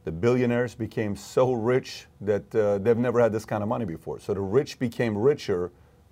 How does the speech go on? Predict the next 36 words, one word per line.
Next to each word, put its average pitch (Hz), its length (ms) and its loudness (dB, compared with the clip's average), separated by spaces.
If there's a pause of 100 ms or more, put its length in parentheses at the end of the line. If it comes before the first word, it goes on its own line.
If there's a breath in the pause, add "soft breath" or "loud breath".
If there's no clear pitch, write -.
due 110 180 0
to - 160 -8
U 98 160 -4
B 104 160 -2
I. 107 220 4
Why? 98 340 -2
Because 95 380 -8
you 113 80 -2
give 117 160 0
money 120 320 0
to 120 80 -4
people 117 300 -6
that 104 180 0
don't 110 160 -2
know 110 80 -6
how 101 100 -2
to 98 100 -2
handle 117 360 -2
it, 92 120 -2 (360 soft breath)
they're 113 100 2
gonna 107 220 -2
go 107 180 4
buy 120 200 2
products 113 500 0
of 98 160 -6
folks 110 320 0
who 101 60 -6
ran 107 180 2
a 95 60 -6
business 101 600 -2
and 95 100 -6
they're 107 140 2
gonna 107 160 0
make 104 180 -4
their 104 100 0
money. 95 260 -6